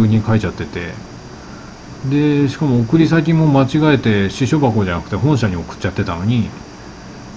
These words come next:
なのに、あの、温情で <laughs> 入選してもらえて、入-、入選で選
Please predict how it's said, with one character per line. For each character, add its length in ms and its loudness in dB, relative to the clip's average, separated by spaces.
な 160 4
の 100 6
に、 400 2
あ 160 2
の、 100 0
温 120 4
情 180 6
で 180 4
<laughs> 360 -12
入 100 2
選 160 2
し 80 -2
て 60 0
も 140 2
ら 100 0
え 40 -2
て、 200 -12
入-、 220 2
入 140 4
選 180 0
で 160 -4
選 80 2